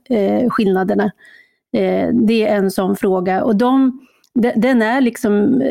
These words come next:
den är inte närvarande när man frågar ut politiker. Eh, och det är väl för att den kräver mycket mer att sätta sig in i. Det går inte att, eh, så snabbt sammanfatta den därför att det är flera faktorer.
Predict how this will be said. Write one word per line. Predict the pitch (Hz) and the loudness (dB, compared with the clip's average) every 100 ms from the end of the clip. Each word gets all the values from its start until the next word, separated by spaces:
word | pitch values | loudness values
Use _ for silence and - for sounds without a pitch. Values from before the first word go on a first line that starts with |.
| 262 | 0
den | 214 247 220 | 2 2 2
är | 247 247 | 2 0
inte | 208 190 - 202 190 190 | 0 -2 -2 -2 -2 -2
närvarande | 262 220 220 196 190 220 233 208 190 | 0 0 2 0 0 0 0 2 2
när | 185 | 2
man | 185 | 0
frågar | 185 196 196 | 0 -2 0
ut | 202 202 - | 0 -2 -4
politiker. | 190 190 190 196 185 196 196 202 | -2 -2 -2 -4 -2 -2 -2 -4
Eh, | - 202 190 190 208 | -4 -2 0 -2 -2
och | 226 226 | 0 0
det | 208 214 | 0 0
är | |
väl | 208 196 | 0 -2
för | 202 | -2
att | 190 - | -4 -4
den | 202 190 196 _ _ _ _ - | -2 0 -2 _ _ _ _ -4
kräver | 220 220 214 202 | -2 0 0 0
mycket | 190 202 - 190 | 2 0 0 0
mer | 202 196 | 2 0
att | 190 | -2
sätta | - - | -4 -4
sig | 185 202 | -4 0
in | 208 202 | 2 2
i. | 190 190 | 2 2
Det | 185 | 0
går | 196 190 | 0 0
inte | 190 190 202 | 0 0 -2
att, | 190 - - | -4 -6 -6
eh, | 269 - 262 | -6 -4 -6
så | - 190 | -4 -4
snabbt | - 196 - | -2 -6 -6
sammanfatta | - 202 196 185 190 - | -6 -2 0 -2 -6 -4
den | 214 196 | -2 0
därför | 214 202 | 0 -2
att | 214 | -4
det | 202 | -4
är | |
flera | 226 208 | -2 -2
faktorer. | 202 - - 220 226 220 | -4 -6 -2 0 0 -2